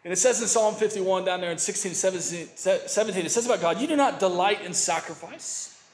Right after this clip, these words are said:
or I would bring it." You do not take pleasure in burnt offerings. My sacrifice, O God, is a broken spirit. A broken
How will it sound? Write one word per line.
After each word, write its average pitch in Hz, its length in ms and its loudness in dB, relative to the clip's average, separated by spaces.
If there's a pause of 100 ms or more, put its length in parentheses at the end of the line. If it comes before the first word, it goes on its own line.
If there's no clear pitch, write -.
(480)
or 151 80 0
I 170 80 4
would 165 200 -4
bring 160 180 -8
it." 107 100 -14 (1400)
You 180 80 -16
do 233 60 -2
not 233 200 2
take 220 240 2
pleasure 214 440 4
in 185 140 0
burnt 175 240 0
offerings. 170 840 -8 (500)
My 190 260 4
sacrifice, 226 880 0
O 190 100 0
God, 190 420 -2 (840)
is 175 140 -4
a 180 40 -2
broken 180 500 -4
spirit. 151 420 -6 (1500)
A 143 80 0
broken 151 800 0